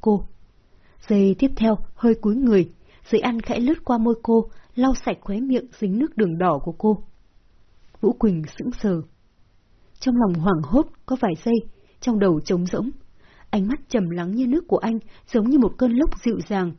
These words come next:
lúc nào cũng muốn hút sâu cô vào. Vũ Quỳnh dần hồi hồn, vội vàng né tránh ánh mắt,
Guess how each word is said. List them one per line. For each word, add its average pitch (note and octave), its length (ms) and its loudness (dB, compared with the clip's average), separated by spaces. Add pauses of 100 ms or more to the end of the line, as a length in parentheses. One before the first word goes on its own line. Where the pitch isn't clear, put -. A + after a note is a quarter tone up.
(240)
lúc D4 220 -2
nào F#3 300 -2 (120)
cũng B3 180 0
muốn G#3 220 2
hút D#4 160 4 (160)
sâu A#3+ 200 2
cô A#3 200 4
vào. F3 260 0 (1120)
Vũ B3+ 140 2
Quỳnh A3 280 2
dần F#3+ 200 -4
hồi F#3 220 0
hồn, F3 260 2 (300)
vội A3+ 120 2
vàng F#3+ 280 -4
né F#3 120 -2
tránh F#3+ 320 -6
ánh G#3 80 -2
mắt, D#4+ 120 0